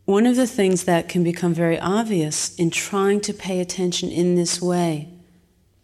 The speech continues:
as though the experience were for the very first time, is how much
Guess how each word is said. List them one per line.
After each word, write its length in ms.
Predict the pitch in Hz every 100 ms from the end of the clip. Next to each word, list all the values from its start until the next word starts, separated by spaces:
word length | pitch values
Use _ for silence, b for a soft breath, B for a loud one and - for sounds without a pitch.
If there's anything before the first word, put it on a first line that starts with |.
| _
as 300 | 165 156 156
though 360 | 180 180 190 196
the 160 | 185
experience 920 | 175 - - 175 175 180 180 185 -
were 160 | 170 165
for 180 | - 165
the 120 | 160
very 380 | 151 175 175 185
first 440 | - 180 170 -
time, 580 | - 190 185 160 156 - B B B B B B B B - 175
is 140 | -
how 340 | - 220 226
much 840 | 233 202 220 180 147 - - -